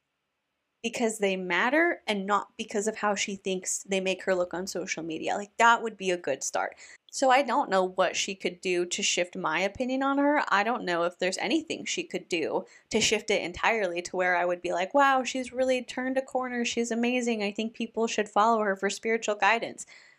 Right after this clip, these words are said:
I just don't think that could happen because for me, there are few things that are worse than using religion as a scapegoat. And I think that that's what she's done, and I think she knows that that's what she's done. It's, like, the oldest cliche in the book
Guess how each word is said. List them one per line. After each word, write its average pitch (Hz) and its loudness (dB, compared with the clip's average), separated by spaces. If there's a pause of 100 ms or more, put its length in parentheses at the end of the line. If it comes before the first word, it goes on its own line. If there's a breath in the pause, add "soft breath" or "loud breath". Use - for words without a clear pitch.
(300 loud breath)
I 202 6
just 269 -2
don't 247 2
think 226 -4
that 180 0
could - -8
happen 185 0
because 185 -2
for 185 -6
me, 185 -2 (760)
there 240 4
are 226 2
few 240 -6
things 208 0
that 208 2
are 170 0
worse 170 0 (360 loud breath)
than 208 0
using 196 2
religion 185 2
as 175 -4
a - 0
scapegoat. - -2 (340 loud breath)
And 208 2
I 185 2
think 202 -8
that - -6
that's - 0
what - -2
she's 185 -4
done, 208 2
and 208 2
I 190 2
think 202 -4
she 196 -2
knows 196 2
that 190 -4
that's 185 0
what - -4
she's - -4
done. - -4
It's, - 0
like, 330 2
the 226 4
oldest 202 2
cliche 185 0
in 170 -4
the 160 -4
book 185 4